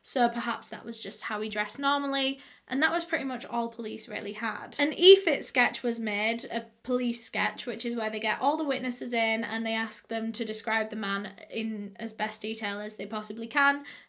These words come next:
And that sketch was put all over the news. Reconstructions were made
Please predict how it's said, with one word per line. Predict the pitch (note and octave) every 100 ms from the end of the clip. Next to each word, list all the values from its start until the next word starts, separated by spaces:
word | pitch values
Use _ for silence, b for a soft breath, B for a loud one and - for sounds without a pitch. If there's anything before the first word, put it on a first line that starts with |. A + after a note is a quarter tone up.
| -
And | A#3+ A#3+
that | C4 - - - -
sketch | - - A#3+ A3 -
was | A#3+
put | A#3 B3 -
all | C4+ D4 C#4+
over | A3+ G#3+
the | G3+
news. | G3 F3 G3+ C#4 D4+ C4
Reconstructions | E4+ E4+ F#4 F4 - E4+ - F#4 F4+ D#4+
were | E4
made | E4 D#4+ E4 F4